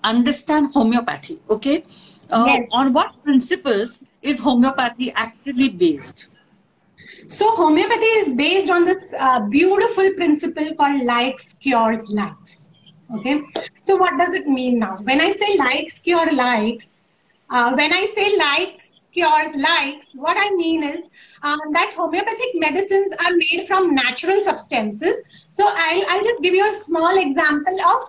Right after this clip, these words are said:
Speaker 2: onions. When we cut, chop onions, we cry. Okay, so now when a patient who comes to me with cold and has lacrimation, which is acrid, and cold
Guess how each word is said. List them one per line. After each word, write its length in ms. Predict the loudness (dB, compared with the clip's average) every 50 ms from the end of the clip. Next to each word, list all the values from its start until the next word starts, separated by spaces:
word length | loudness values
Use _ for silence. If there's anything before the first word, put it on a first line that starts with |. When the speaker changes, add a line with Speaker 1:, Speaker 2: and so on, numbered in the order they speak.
| -10 _
Speaker 2:
onions. 600 | -4 -2 0 0 -2 -2 -4 -8 -14 -20 -20 _ _ _ _ _ _
When 180 | -2 0 0 0
we 260 | -2 -4 -8 -8 -4
cut, 260 | -4 -4 -4 -6 -10 -20 _ _ _ _ _ -4
chop 260 | -2 -2 -2 0 0
onions, 640 | -2 -2 0 -2 0 0 0 -2 -2 -6 -12 _ _ _ _ _ _ _ _ _ _ _ _ _ _ _ _ _ _ _ -14
we 300 | -4 -2 -2 -2 -2 -2
cry. 380 | -2 -2 -2 -2 -4 -8 -12 -20 _ _ _ _ _ _ _ -10
Okay, 380 | -10 -6 -4 -4 -4 -4 -6 -10 -16 _ _ -20 _ _
so 140 | -2 -2
now 420 | 0 2 2 2 2 2 0 -2 -4 -10
when 240 | -6 -2 -2 0 0
a 100 | -2 -4 -4 -2
patient 540 | -2 -2 -2 -2 -4 -4 -4 -4 -6 -8 -12 _ _ -2
who 120 | -2 0
comes 300 | 0 0 0 0 -2 -2 0
to 140 | 0 2 2
me 140 | 2 0 0
with 260 | -2 -2 -4 -4 _
cold 360 | 2 2 4 4 2 0 0
and 100 | -4 -6 -8 _ _ _ _ _ _ _ _ _ _ _ _ -6
has 580 | -4 -2 -2 -2 -2 -4 -2 -2 -2 -2 0 -2
lacrimation, 960 | -2 -2 -2 -2 -4 -6 -4 -2 -2 -2 -2 -4 -4 -4 -2 -2 -2 -2 -4 -6 -12 _ _ _ _ _ _ -2
which 240 | -2 0 0 2 2
is 180 | 2 2 2 0 -2
acrid, 560 | -2 -2 -4 -6 -4 -4 -2 -2 -2 -4 -6 -14 -20 -20 _ _ -4
and 160 | -2 -2 -2 -4 -4 -2
cold 360 | 0 2 2 4 2 2